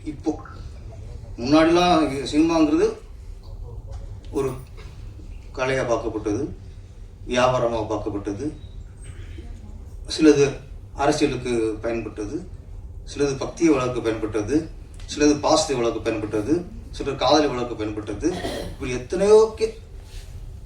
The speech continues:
இந்த சினிமா பயன்பட்டது. இன்று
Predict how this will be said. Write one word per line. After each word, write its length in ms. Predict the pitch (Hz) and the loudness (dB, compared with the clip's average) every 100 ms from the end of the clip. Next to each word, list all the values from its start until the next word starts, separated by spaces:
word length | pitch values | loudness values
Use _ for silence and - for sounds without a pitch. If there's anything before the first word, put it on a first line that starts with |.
| - | -8
இந்த 120 | 147 127 | -4 -4
சினிமா 200 | - 147 135 | 2 2 2
பயன்பட்டது. 440 | 120 107 101 95 - - - - - 104 101 - - - - 120 | 0 -2 -2 -6 -8 -14 -16 -14 -14 -14 -14 -14 -14 -12 -8 -4
இன்று 180 | 113 | -4